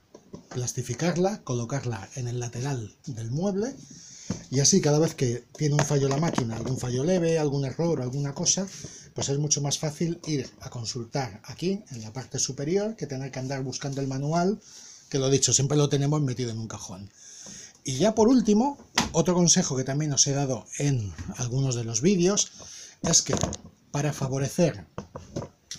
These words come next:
que el tambor de la máquina funcione más desahogadamente, funcione más sin problemas,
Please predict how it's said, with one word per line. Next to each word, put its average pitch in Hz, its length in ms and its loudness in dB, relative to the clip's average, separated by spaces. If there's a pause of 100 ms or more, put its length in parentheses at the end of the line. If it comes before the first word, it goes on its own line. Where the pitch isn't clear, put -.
(360)
que 147 300 2
el 127 160 2
tambor 139 380 2
de 156 100 4
la 151 120 4
máquina 107 580 -2
funcione 135 840 2
más 143 260 4
desahogadamente, 147 1000 4
funcione 139 500 4
más 139 160 4
sin 123 280 4
problemas, 147 640 2